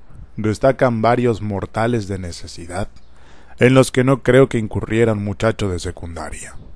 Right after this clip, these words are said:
Cuando el señor Torres se refiere a Cervantes como el manco de Lepanto, confunde lastimosamente la batalla del mismo nombre, mil quinientos setenta y uno en Lepanto,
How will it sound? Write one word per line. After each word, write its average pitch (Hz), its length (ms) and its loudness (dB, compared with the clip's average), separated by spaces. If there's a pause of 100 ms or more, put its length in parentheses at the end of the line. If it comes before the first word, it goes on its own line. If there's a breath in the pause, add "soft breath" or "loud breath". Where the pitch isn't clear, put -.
(680 soft breath)
Cuando 123 260 8
el 117 120 6
señor 127 340 6
Torres 135 500 10
se 110 120 -2
refiere 117 460 2
a 120 40 4
Cervantes 104 720 -2
como 98 260 -6
el 95 120 -4
manco 120 360 2
de 104 120 2
Lepanto, 113 560 0
confunde 127 580 0
lastimosamente 110 1040 0
la 87 80 -4
batalla 107 480 0
del 90 180 -4
mismo 110 440 -4
nombre, 113 480 0 (480 soft breath)
mil 123 240 4
quinientos 113 580 0
setenta 104 440 -2
y 95 120 0
uno 113 200 2
en 92 120 -4
Lepanto, 110 580 -4